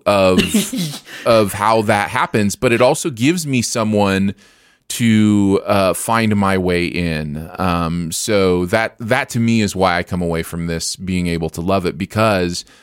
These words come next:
Speaker 1: I think thematically it's just so much deeper and more interesting when you have both sides of the coin trying to
Speaker 2: Mm.
Speaker 1: figure out, uh, what's going on in the story. So, so yeah, there's, there's, there's my kind of start as to why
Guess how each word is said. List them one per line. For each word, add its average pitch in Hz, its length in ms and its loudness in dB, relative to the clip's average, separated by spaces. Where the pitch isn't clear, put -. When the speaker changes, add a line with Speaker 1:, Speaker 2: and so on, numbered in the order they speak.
Speaker 1:
I 110 120 -2
think 113 260 -4
thematically 101 720 -2
it's - 180 -6
just 170 360 -2
so 143 220 -4
much 165 260 -6
deeper 180 460 -2
and 151 180 -2
more 165 240 0
interesting 123 880 0
when 123 280 0
you 123 160 0
have 113 560 -2
both 104 220 2
sides 95 340 -2
of 82 140 -6
the 87 60 -4
coin 85 640 -2
trying 92 360 -2
to 110 100 -6
Speaker 2:
Mm. 104 40 -6
Speaker 1:
figure 85 340 -4
out, 82 540 -2
uh, 80 280 -2
what's 87 320 -6
going 80 280 -4
on 78 180 -4
in 80 80 -8
the 82 80 -10
story. - 480 -8
So, 82 440 -6
so - 100 -6
yeah, 87 220 0
there's, - 220 0
there's, 156 340 -2
there's 175 360 -2
my 143 300 -2
kind 143 200 0
of 117 60 -2
start 113 320 2
as 92 140 -2
to 104 100 -2
why 92 420 2